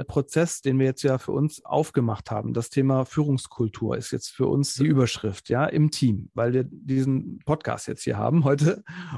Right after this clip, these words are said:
Speaker 1: Und da ist uns nochmal klar geworden, dieses Stand-up-Meeting, äh, ist ja jetzt begrenzt auf die erweiterte Geschäftsführung. Und wir haben uns jetzt die Frage gestellt,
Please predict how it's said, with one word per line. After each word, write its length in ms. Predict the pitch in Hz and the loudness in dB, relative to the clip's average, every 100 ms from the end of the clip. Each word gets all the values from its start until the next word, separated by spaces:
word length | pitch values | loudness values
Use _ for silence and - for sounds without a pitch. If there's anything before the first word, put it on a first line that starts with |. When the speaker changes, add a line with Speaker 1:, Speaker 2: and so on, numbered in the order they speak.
| - | 0
Speaker 1:
Und 320 | 143 143 147 | 4 4 4
da 80 | 131 | 0
ist 260 | - 156 170 | 0 -2 -2
uns 200 | 170 165 | -2 0
nochmal 480 | 151 151 151 143 - - | 2 2 2 -2 -8 -20
klar 240 | - 117 147 | -6 -2 0
geworden, 460 | 160 165 165 156 _ - | 0 0 0 -2 _ -6
dieses 300 | 127 117 - | -2 -2 -2
Stand-up-Meeting, 880 | - 185 185 123 120 - 110 113 - | 0 2 2 0 -2 -2 -4 -4 -4
äh, 240 | 127 127 - | -2 -2 -2
ist 120 | - | 2
ja 80 | 151 | 2
jetzt 180 | 147 | 2
begrenzt 500 | - 123 123 160 185 | 0 -2 0 0 -2
auf 280 | - 147 - | -2 -4 -4
die 120 | - | -2
erweiterte 460 | 139 117 120 147 147 | 0 0 0 -2 -2
Geschäftsführung. 640 | 151 143 135 - 101 117 | -2 -2 -2 -4 -6 -4
Und 240 | 113 113 123 | -4 -2 -2
wir 140 | 113 | 0
haben 140 | 127 156 | 2 2
uns 100 | 151 | 0
jetzt 160 | 139 | -4
die 80 | 120 | -6
Frage 300 | - 117 139 | -4 -2 0
gestellt, 320 | 147 151 156 | 0 0 0